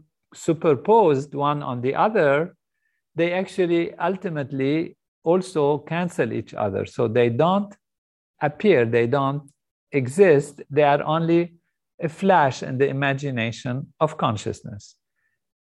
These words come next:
And again, they are all the same. So what does it take from this to go into manifestation? See, we can then look at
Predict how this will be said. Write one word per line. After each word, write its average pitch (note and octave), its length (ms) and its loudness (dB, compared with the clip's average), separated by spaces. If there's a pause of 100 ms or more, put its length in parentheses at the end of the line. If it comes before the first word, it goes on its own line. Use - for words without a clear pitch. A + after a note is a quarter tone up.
(120)
And C3+ 400 -2 (240)
again, D3+ 560 2
they C#3+ 120 2
are C#3+ 180 4
all D3+ 200 0
the C3 140 0
same. A2+ 320 -6
So B2+ 180 -4
what G3+ 240 2
does B3 180 4
it G3+ 200 -2
take D#3+ 400 0 (880)
from D3 420 -2
this F3+ 540 0
to C3+ 140 -4
go D3 220 4
into C#3 340 -6
manifestation? A2 960 -6 (1400)
See, G3 200 4
we G3 180 6
can G#3 280 6
then G#3 280 4
look A3+ 240 2
at D#3+ 360 2